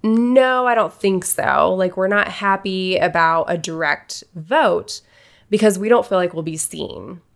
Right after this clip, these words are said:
Well, remember what I told you, who was considered people were white men, really white men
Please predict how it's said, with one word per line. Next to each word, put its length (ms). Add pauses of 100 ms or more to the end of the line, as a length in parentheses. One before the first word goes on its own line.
(460)
Well, 640
remember 400
what 100
I 60
told 320
you, 280
who 180
was 160
considered 500
people 600 (580)
were 800 (200)
white 280
men, 460 (520)
really 380
white 220
men 280